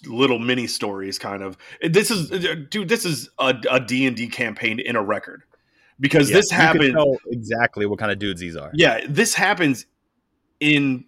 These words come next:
Speaker 1: playing D and D all the time.
Speaker 2: Yeah.
Speaker 1: So you, you
Speaker 2: Yeah.
Speaker 1: have an overarching story, an overarching theme,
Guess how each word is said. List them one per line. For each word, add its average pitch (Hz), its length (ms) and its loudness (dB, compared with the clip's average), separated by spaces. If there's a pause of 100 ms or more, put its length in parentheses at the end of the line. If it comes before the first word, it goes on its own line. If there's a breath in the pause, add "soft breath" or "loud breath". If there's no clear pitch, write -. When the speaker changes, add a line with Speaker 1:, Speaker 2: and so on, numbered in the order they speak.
(120)
Speaker 1:
playing 127 440 2
D 120 180 -4
and 107 100 -6
D 101 280 -6 (100)
all 123 160 2
the 113 100 -4
time. - 440 -6
Speaker 2:
Yeah. 87 100 -16 (320)
Speaker 1:
So - 180 2
you, 127 200 2
you 139 200 2
Speaker 2:
Yeah. 131 80 2
Speaker 1:
have 139 200 4
an 131 180 2
overarching 151 720 4
story, 110 600 -4 (220)
an 113 120 -4
overarching 135 580 2
theme, 110 420 -6